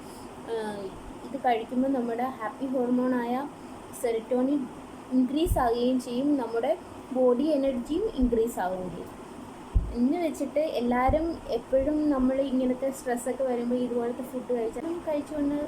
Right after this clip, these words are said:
കുഴപ്പമൊന്നുമില്ല. സ്ഥിരമായിട്ട് ഇങ്ങനെ സ്ട്രെസ് വരുമ്പോൾ ഇങ്ങനത്തെ ഐറ്റംസൊക്കെ കഴിയുമ്പോൾ നമ്മുടെ ബോഡിക്ക് അത് പിന്നെ മെറ്റബോളിസം കറക്റ്റായിട്ട് നടക്കത്തില്ല, അങ്ങനത്തെ സംഭവങ്ങളൊക്കെ ഉണ്ടാവും.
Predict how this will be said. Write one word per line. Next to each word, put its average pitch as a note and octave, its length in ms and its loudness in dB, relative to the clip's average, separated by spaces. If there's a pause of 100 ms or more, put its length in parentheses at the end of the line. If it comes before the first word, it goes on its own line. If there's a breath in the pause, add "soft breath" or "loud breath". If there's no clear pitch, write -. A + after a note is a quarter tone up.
(200)
കുഴപ്പമൊന്നുമില്ല. B3 680 0 (180)
സ്ഥിരമായിട്ട് B3+ 880 -2 (300)
ഇങ്ങനെ C#4+ 340 2 (480)
സ്ട്രെസ് C#4+ 340 -2
വരുമ്പോൾ C4+ 280 0
ഇങ്ങനത്തെ B3+ 300 0
ഐറ്റംസൊക്കെ B3 540 -2
കഴിയുമ്പോൾ A#3+ 560 -2
നമ്മുടെ A#3+ 300 -2 (640)
ബോഡിക്ക് A#3+ 420 0
അത് A3+ 180 -2 (520)
പിന്നെ A#3 320 -4 (140)
മെറ്റബോളിസം A3 760 -4 (180)
കറക്റ്റായിട്ട് G3+ 480 -2
നടക്കത്തില്ല, F#3+ 600 -10 (800)
അങ്ങനത്തെ A3+ 500 -4
സംഭവങ്ങളൊക്കെ G#3 580 -6
ഉണ്ടാവും. F#3 400 -6